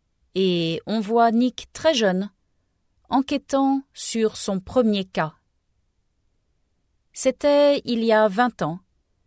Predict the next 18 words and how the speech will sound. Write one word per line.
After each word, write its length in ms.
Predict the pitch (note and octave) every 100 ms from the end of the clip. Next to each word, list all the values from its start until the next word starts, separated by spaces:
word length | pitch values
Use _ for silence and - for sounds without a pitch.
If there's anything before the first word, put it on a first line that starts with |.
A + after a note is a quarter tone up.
| _ _ _ -
et 400 | E3 E3 D#3 D3
la 140 | D3+
victime 680 | D3 D3 - B3+ D4 D#4 D4+ _ -
était 400 | G#3+ G3+ A#3 -
aussi 640 | A3 - - A3 C#4 C#4+ -
une 360 | F#3 F#3 F3+ F3+
jeune 300 | D#3+ A3 A3
fille 380 | - B3 B3+ B3 -
assassinée 800 | G#3 - A3 - F#3 F3+ G3 B3+ _ _ _ _ -
à 100 | E3+
coups 360 | - - B3+ G#3+
de 100 | F#3+
couteau 520 | - A3 - C4 C4+
de 120 | G3
cuisine, 680 | F#3+ - F#3+ D#3 D#3+ F#3 B3 _ _ _ _ _ _ _ _ _ -
mais 500 | G3+ A3+ A#3 A3+ A3 -
le 200 | - A3
meurtre 500 | A#3 D4 E4+ - -